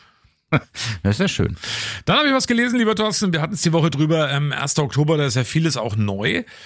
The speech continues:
Speaker 2: Neu ist, und das habe ich gar nicht so auf dem Schirm gehabt, ähm, Winterreifen mit der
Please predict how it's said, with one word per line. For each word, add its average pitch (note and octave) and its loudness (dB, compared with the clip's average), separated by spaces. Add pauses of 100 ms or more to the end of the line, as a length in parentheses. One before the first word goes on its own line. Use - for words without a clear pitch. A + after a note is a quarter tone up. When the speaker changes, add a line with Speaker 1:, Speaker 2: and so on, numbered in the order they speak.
(180)
Speaker 2:
Neu D#3 4
ist, F#3+ 0
und C3 -4
das G2+ -2
habe G#2+ -2
ich - -10
gar C3+ -4
nicht F3+ 2
so E3 2
auf C#3+ 0
dem B2+ 0
Schirm E3 2
gehabt, C#3+ -2
ähm, C#3 0 (760)
Winterreifen C3+ 0
mit B2 0
der A#2+ -2